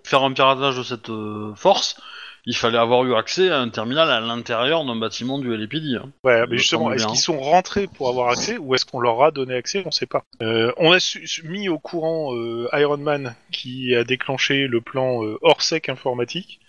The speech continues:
Speaker 2: Et par contre, on, on a, euh, pas divulgué le truc, c'est-à-dire qu'il n'y a pas grand monde, euh, qui est au courant de la chose. Et on fait en sorte que ça ne s'ébruite pas pour l'instant.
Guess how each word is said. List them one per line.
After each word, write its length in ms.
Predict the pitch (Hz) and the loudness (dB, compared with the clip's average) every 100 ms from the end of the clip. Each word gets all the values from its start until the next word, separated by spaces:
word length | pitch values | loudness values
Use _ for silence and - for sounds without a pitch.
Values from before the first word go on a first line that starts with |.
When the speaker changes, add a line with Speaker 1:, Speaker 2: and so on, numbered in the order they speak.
| - - - - | -10 -8 -8 2
Speaker 2:
Et 100 | 123 | 2
par 180 | 120 135 | 4 0
contre, 340 | 160 180 - - | 2 -2 -2 -10
on, 720 | 143 127 120 120 117 117 117 120 _ | -4 -2 -2 -2 -2 -2 -2 -4 _
on 160 | 135 135 | 0 6
a, 240 | 131 135 | 6 6
euh, 420 | 117 110 110 107 107 - | -2 -8 -10 -12 -14 2
pas 160 | 156 | 2
divulgué 360 | 147 151 147 143 | 2 -10 -4 -4
le 80 | 135 | -2
truc, 280 | - 147 - | -4 -4 -2
c'est-à-dire 240 | 123 123 | -2 -2
qu'il 160 | - 117 | -6 -6
n'y 80 | |
a 60 | 113 | -6
pas 220 | _ 131 | _ 0
grand 360 | 113 - 135 139 | 0 -6 0 0
monde, 520 | 143 143 147 120 113 _ _ _ | 2 -2 2 0 0 _ _ _
euh, 220 | 123 113 113 | -10 -8 -6
qui 120 | - | 0
est 20 | |
au 100 | 117 | 0
courant 340 | - - 127 135 | 0 -2 2 4
de 100 | 117 | 2
la 80 | |
chose. 400 | 113 - 135 147 - - - - - - 120 | 2 0 0 0 -8 -18 -20 -16 -16 -8 0
Et 80 | |
on 160 | 113 117 | 2 2
fait 180 | - 135 | 4 2
en 120 | 120 | 4
sorte 340 | - 156 - | 4 2 0
que 80 | - | -8
ça 160 | 127 131 | -6 -4
ne 60 | |
s'ébruite 440 | 127 151 135 139 _ | -2 -2 -4 -8 _
pas 140 | 156 | 0
pour 200 | - 135 | 2 -4
l'instant. 300 | 123 - - | -4 -4 -8